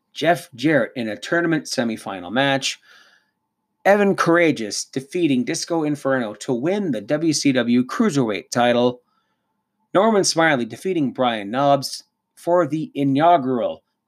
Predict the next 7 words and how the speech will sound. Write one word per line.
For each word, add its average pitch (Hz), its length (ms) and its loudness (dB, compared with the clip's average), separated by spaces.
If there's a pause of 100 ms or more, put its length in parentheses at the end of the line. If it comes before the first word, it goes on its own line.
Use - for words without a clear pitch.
W 131 320 2
C 127 260 0
W 117 360 -2
Hardcore 143 640 -2
Championship. 110 920 -8 (1080)
The 143 80 2
Revolution, 202 840 2